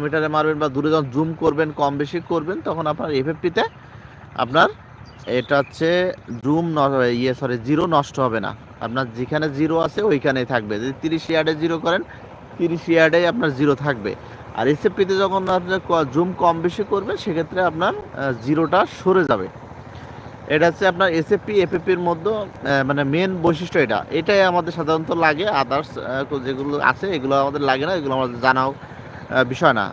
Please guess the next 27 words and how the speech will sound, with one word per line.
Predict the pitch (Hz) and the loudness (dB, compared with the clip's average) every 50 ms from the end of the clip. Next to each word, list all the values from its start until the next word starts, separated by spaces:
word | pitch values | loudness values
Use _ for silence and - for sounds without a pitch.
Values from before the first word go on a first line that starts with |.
| - | -6
আর | - 110 113 120 120 123 123 117 | -2 0 2 4 4 4 4 2
মিল | 120 139 165 180 190 190 190 | 0 0 2 4 4 2 2
ডট, | 180 170 175 180 190 202 - - - | 2 4 4 4 4 4 0 -2 -2
আহ, | - 151 147 151 151 143 - | 0 2 2 2 2 0 0
এমআইএল | 160 160 170 175 175 175 175 175 175 185 202 226 208 | 0 -2 0 2 2 2 4 4 2 2 0 0 0
আর | - 147 135 - - | 2 2 2 2 0
এমওএ, | 147 160 170 190 190 170 170 170 165 156 147 143 131 113 101 - - - - - - - - - | -2 0 0 0 0 0 2 2 4 4 4 4 4 2 0 -4 -8 -14 -18 -18 -18 -18 -8 -2
এই | - 170 | 0 2
যে | 175 190 | 2 2
দুটার | 175 170 165 190 185 | 2 4 4 4 4
ভিতরে | 185 180 - | 4 0 -2
পার্থক্য। | 190 196 190 - 180 - | -2 -2 -2 -2 -2 0
এক | 202 190 180 170 170 - - - - | 2 2 2 0 -2 -4 -10 -12 -8
মিল | 131 139 156 170 175 175 | -4 -2 0 0 2 2
ডট | 175 180 175 | 2 2 2
হচ্ছে | 185 185 185 - - 214 220 208 196 - - - - - - - - - - - | 2 0 -2 0 0 0 0 0 -2 -6 -12 -16 -16 -16 -16 -16 -16 -14 -6 -4
আপনার | 143 147 165 175 156 | 0 2 2 2 6
দেখা | 170 180 185 | 6 6 6
গেলো | 185 185 190 196 | 6 4 2 0
দশ, | 160 151 180 180 185 - - - | 2 4 4 4 4 0 -4 -8
আহ, | - 156 165 165 165 165 170 165 170 165 - | -4 -2 0 0 2 2 2 2 0 -2 -4
ক্লিকে | - 180 180 196 196 240 220 170 160 | -2 0 2 2 4 4 4 4 4
আপনার | 160 165 175 165 160 156 156 151 - | 4 2 0 2 2 2 0 0 -2
এক | - - 151 160 156 | 0 2 2 2 2
ইঞ্চি | 175 165 151 - 165 160 156 156 151 151 147 - | 2 -2 -2 0 2 2 4 4 2 0 -2 2
সরে। | - 165 143 123 98 - - - - - - - - - - - - | 4 4 4 4 0 -2 -8 -14 -20 -20 -20 -20 -20 -20 -18 -8 -2
আর | 113 120 127 127 127 131 131 131 123 120 120 120 92 | 2 4 6 6 6 6 6 4 4 2 0 -2 -2